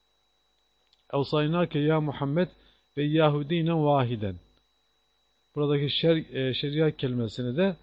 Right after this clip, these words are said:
dini, e, tek bir din olarak ifade ettiğini belirtmiş oluyor. Ve kâle İbn Abbas "şir'aten ve minhaca."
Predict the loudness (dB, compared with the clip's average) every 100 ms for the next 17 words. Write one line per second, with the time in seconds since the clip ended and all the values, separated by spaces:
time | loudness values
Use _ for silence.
0 | _ _ _ _ _ _ -2 2 2 0
1 | -6 -10 -6 -6 -4 -4 -2 -4 0 0
2 | 2 2 2 -2 -10 _ -4 -2 -4 -8
3 | -8 -6 -6 -8 -8 -8 -6 -10 -8 -4
4 | -2 -2 -6 _ _ _ _ _ -8 0
5 | 2 2 0 0 0 0 2 2 2 -6
6 | -6 -4 -2 -2 0 0 0 0 0 0
7 | 2 2 0 -2